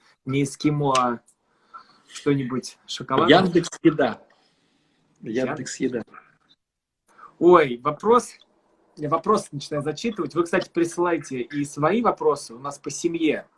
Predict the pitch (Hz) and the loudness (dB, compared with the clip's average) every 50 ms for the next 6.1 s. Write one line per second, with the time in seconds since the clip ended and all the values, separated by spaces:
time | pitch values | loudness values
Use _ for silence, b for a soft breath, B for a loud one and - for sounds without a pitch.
0 | _ _ 131 123 123 127 117 - 127 123 110 - - - _ _ _ _ _ _ | _ _ -14 -10 -10 -10 -8 -6 -4 -6 -6 -6 -10 -16 _ _ _ _ _ _
1 | _ _ _ _ _ - - _ _ _ _ _ _ _ _ _ - - _ _ | _ _ _ _ _ -20 -20 _ _ _ _ _ _ _ _ _ -20 -20 _ _
2 | _ _ _ - b b b b b b b b b b b b - _ - 156 | _ _ _ -20 b b b b b b b b b b b b -12 _ -4 -2
3 | 160 170 160 151 - - 175 160 156 151 147 - 151 147 139 147 139 - - 156 | 2 2 2 2 4 4 6 6 6 4 2 -2 -6 -4 -4 -4 -4 0 2 2
4 | 151 147 139 - - - _ _ _ _ _ _ _ _ _ - 147 147 143 - | 2 2 -2 -6 -12 -20 _ _ _ _ _ _ _ _ _ -6 -4 -4 -4 -4
5 | 123 113 - - - - 123 117 113 117 120 117 117 120 127 127 - 175 196 208 | -6 -8 -10 -12 -20 -18 -14 -12 -10 -10 -8 -8 -8 -8 -8 -2 4 6 8 8
6 | 196 196 | 8 8